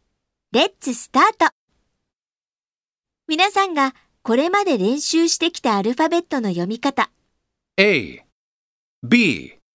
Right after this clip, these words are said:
Speaker 2: C。
Speaker 1: も、アルファベット読みと言います。でも実際に英語を読むとき、このアルファベット読みでは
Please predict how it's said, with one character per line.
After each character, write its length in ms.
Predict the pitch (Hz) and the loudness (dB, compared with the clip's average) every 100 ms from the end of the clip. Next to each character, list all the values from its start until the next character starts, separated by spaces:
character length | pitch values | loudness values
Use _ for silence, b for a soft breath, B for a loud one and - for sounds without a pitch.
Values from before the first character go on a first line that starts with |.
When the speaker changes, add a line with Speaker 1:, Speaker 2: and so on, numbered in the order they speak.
| _ _ _ _ _ | _ _ _ _ _
Speaker 2:
C。 560 | - - 233 139 - - _ _ _ _ _ _ _ | -8 0 0 0 -6 -18 _ _ _ _ _ _ _
Speaker 1:
も、 200 | 277 320 - _ _ _ _ | -4 -4 -6 _ _ _ _
ア 120 | 190 | 0
ル 120 | 247 349 | 2 2
フ 80 | |
ァ 60 | 381 | 2
ベ 80 | 392 | 2
ッ 40 | 381 | -2
ト 80 | 370 | 0
読 180 | 349 | 0
み 120 | 349 339 | 0 -2
と 80 | |
言 140 | 320 311 | -2 -2
い 40 | |
ま 160 | 294 330 | -2 -4
す。 220 | - - _ _ _ _ _ _ _ _ _ _ _ _ _ _ | -6 -12 _ _ _ _ _ _ _ _ _ _ _ _ _ _
で 100 | 370 | -4
も 160 | 427 403 | 0 -2
実 380 | 233 208 - 294 | -2 -4 -2 -4
際 80 | 359 | -2
に 80 | |
英 160 | 370 381 | -2 0
語 100 | 359 | 0
を 60 | 381 | 2
読 160 | 370 | 0
む 100 | 349 | -2
と 100 | 302 | -6
き、 280 | - 240 240 b b _ _ | -4 -6 -6 b b _ _
こ 120 | 220 | -4
の 160 | 254 226 | 0 0
ア 80 | 196 | 0
ル 120 | 247 | 0
フ 80 | 302 | 0
ァ 80 | |
ベ 80 | 311 | -2
ッ 20 | |
ト 140 | 311 320 | -2 -2
読 160 | 311 | -2
み 100 | 311 | -2
で 80 | 302 | -2
は 220 | 254 202 | 0 -2